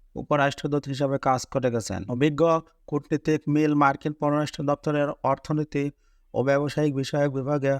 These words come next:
উপসহকারী পর-, উপ-, পররাষ্ট্রমন্ত্রী হিসেবে কাজ করেছেন। একই বিভাগের নিষেধাজ্ঞা নীতি ও বাস্তবায়ন বিষয়ক পরিচালকের দায়িত্ব পালন করেছেন তিনি।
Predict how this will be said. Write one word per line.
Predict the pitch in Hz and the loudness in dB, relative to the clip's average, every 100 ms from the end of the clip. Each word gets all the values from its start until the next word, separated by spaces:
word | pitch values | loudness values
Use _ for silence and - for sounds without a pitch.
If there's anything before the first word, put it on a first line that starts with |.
| - _ _ | -4 _ _
উপসহকারী | _ 151 127 131 135 - 135 | _ -4 -2 -2 -2 0 0
পর-, | - 135 135 - - | 2 2 2 2 -4
উপ-, | 127 - 143 _ | -6 -4 -6 _
পররাষ্ট্রমন্ত্রী | - 143 139 135 - 135 135 127 131 | 0 2 4 2 0 -2 -2 -2 -2
হিসেবে | 127 - 123 | -2 -2 0
কাজ | 123 123 - | 2 2 0
করেছেন। | - 104 87 69 76 - _ _ _ - | -2 -4 -4 -4 -8 -12 _ _ _ -6
একই | - 156 | 0 2
বিভাগের | 156 156 160 160 156 | 4 2 2 2 2
নিষেধাজ্ঞা | 151 - 156 151 151 156 | 2 0 0 0 0 0
নীতি | 156 151 - 151 - | 0 0 0 -2 -2
ও | 143 147 143 | 0 0 2
বাস্তবায়ন | 131 139 - 147 147 143 143 | 2 2 0 0 2 2 2
বিষয়ক | 143 - 143 139 135 _ _ | 0 -2 0 0 -2 _ _
পরিচালকের | 135 139 139 139 139 139 135 | -2 -2 0 0 0 -2 0
দায়িত্ব | 127 127 - | 2 2 0
পালন | 127 131 131 | 2 2 2
করেছেন | 135 131 127 127 117 | 0 -2 -2 -4 -6
তিনি। | - 98 98 | -4 -4 -6